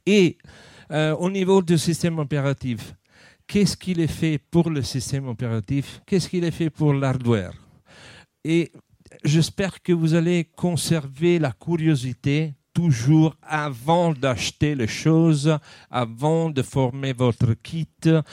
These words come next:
parce que, euh, c'est, c'est de rigoler. Tu sais, l'adaptateur de l-, la D J I Osmo Pocket,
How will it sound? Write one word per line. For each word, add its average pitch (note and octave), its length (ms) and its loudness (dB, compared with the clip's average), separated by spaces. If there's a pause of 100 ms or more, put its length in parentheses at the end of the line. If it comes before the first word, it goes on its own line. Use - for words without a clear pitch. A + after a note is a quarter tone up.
(260)
parce C#3+ 200 0
que, D#3 200 -4 (360)
euh, C3+ 160 -10 (140)
c'est, B2+ 300 -6
c'est C3 200 -4
de B2+ 100 -2
rigoler. C3+ 560 0 (300)
Tu C3+ 100 -4
sais, F#3 240 -2
l'adaptateur C#3+ 720 -4 (600)
de C3+ 180 2
l-, C#3+ 320 -4
la C#3+ 220 -4
D C#3 200 0
J D3 220 0
I C#3 260 -2
Osmo C3+ 500 -2
Pocket, - 540 -4